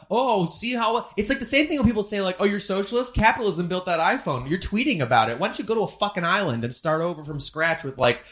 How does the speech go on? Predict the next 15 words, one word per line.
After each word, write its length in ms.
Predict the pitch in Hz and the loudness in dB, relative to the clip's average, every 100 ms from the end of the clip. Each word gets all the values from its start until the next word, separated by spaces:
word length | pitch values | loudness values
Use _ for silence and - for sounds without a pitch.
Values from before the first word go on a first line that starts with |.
| - | -2
sticks 400 | - - 175 - | 0 4 4 4
and 140 | 151 135 | 0 0
stones 480 | - 165 165 120 | 2 2 2 0
and 120 | 120 120 | -4 -2
do 180 | 156 | -2
a 40 | 156 | -2
society 540 | 156 - 143 147 139 | -4 -2 0 0 0
like 220 | 127 123 | -4 -2
that?" 180 | 175 151 | 2 2
It's 100 | - | 0
like, 160 | 147 - | -8 0
that's 220 | 220 226 | 2 2
not 100 | 220 | 0
the 80 | 175 | -4
fucking, 280 | - 196 | -6 -6